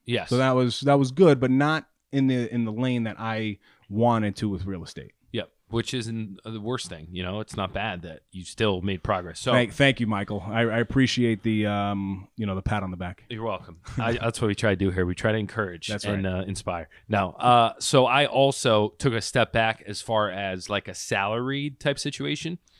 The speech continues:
Speaker 1: This year was interesting because it was the first year where I cut the umbilical cord, so to speak, to the firm because I was assisting the owners. So I would make,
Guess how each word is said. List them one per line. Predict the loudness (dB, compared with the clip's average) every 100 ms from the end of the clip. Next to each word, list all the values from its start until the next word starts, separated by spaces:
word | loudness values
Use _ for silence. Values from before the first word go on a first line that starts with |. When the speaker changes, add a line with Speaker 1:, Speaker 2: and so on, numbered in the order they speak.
| -4 -2 2
Speaker 1:
This | 2 4
year | 2
was | 2
interesting | -2 -2 -2 -2 -6 -8
because | -4 -2 -2
it |
was | -4
the | -6
first | -4 -2 -2 0
year | 0 2
where | 2
I | 2 0 0 -4 -16 -20 _ _ _ _ _ -8
cut | 0 0 2
the |
umbilical | 0 4 4 4 0 -4
cord, | 0 2 2
so | 2 0
to | 0
speak, | -2 -4 -2
to | -2 0
the | 2 0
firm | -4 -2 0 0 -2 -8 _ _ _ -6
because | -2 2 4
I |
was | 2 2
assisting | -4 -2 -2 -2 -4
the | 0 2
owners. | 2 2 -6 -16 -14
So | -2 2
I |
would | 2 0
make, | -2 -2 -4 -10